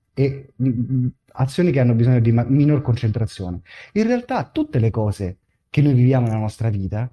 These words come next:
se vissute profondamente, possono darci una ricchezza enorme. Dalle nostre relazioni con la nostra famiglia, anche ma una banale passeggiata.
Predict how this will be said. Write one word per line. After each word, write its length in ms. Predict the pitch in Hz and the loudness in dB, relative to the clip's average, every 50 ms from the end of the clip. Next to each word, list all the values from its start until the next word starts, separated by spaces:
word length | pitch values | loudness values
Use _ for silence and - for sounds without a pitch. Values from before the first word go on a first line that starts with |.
| _ | _
se 260 | _ - - - 247 | _ -10 -4 -2 0
vissute 440 | 208 170 151 127 - - 214 151 135 | 0 0 0 -2 -4 -6 -4 -2 0
profondamente, 1120 | - 151 160 196 185 - 135 120 113 104 110 104 104 95 90 82 82 - 104 107 127 135 - _ _ - - - | 0 2 0 0 0 -2 -2 -2 0 0 0 -2 -2 -2 -4 -6 -8 -8 -8 -8 -8 -8 -12 _ _ -20 -20 -10
possono 320 | - 190 180 - - 196 202 | -6 -6 -6 -4 -6 -6 -4
darci 280 | 202 240 240 - - | -4 -6 -6 -4 -2
una 80 | 143 131 | 0 0
ricchezza 360 | 139 135 135 - - - 147 | 0 0 -2 -8 -10 -8 -6
enorme. 500 | 156 180 123 92 95 98 92 90 - - _ _ _ - - - 151 - | -6 -4 -4 -6 -6 -6 -8 -10 -12 -14 _ _ _ -20 -20 -18 -10 -4
Dalle 560 | 131 127 147 151 156 156 147 147 147 147 143 | -2 0 0 2 2 2 2 2 2 2 0
nostre 320 | 143 147 139 - 143 135 | 0 -2 -2 -2 -2 0
relazioni 380 | 135 131 135 135 135 - 135 131 | 2 2 0 0 -2 -2 -2 -2
con 80 | 131 | -2
la 60 | 131 131 | -2 -4
nostra 200 | 131 131 - 123 | -4 -4 -4 -4
famiglia, 540 | 120 123 127 170 247 208 107 95 95 92 - | -2 -2 0 0 -2 -2 -2 -2 -4 -4 -4
anche 320 | - 190 196 - 165 156 | -4 -6 -4 -2 -2 0
ma 200 | 147 147 143 139 | 0 0 -2 -2
una 240 | 139 143 143 139 135 | -4 -4 -4 -2 -2
banale 300 | 139 139 143 147 147 135 | -2 -2 -2 -2 -2 -2
passeggiata. 840 | 135 135 131 - - 131 127 120 123 175 170 117 92 98 92 95 | -2 -4 -4 -4 -4 -4 -2 -2 -2 -2 -2 -4 -4 -4 -6 -8